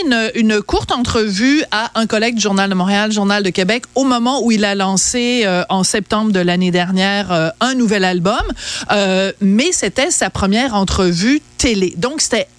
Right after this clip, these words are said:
hyper important de savoir qu'est-ce qui s'est passé dans la tête et dans la vie d'Éric Lapointe depuis que son monde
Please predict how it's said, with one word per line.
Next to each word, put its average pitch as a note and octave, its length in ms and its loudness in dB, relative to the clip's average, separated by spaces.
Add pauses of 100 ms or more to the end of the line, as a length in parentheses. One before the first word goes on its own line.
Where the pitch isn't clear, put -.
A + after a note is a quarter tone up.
(200)
hyper C#4+ 440 0
important F3 440 -2 (140)
de F3+ 80 2
savoir F#3+ 500 -2 (140)
qu'est-ce - 280 -2
qui A#3+ 120 -4
s'est B3 180 -2
passé G#3 640 -2
dans F#3 180 0
la F3 160 -2 (120)
tête C4 480 -2
et G#3 80 2
dans G3 160 0
la F#3 200 2
vie F#3+ 360 2
d'Éric F#3 320 -2
Lapointe F#3 520 0 (380)
depuis B3+ 680 0
que G#3+ 140 0
son G3+ 260 0
monde G3+ 440 0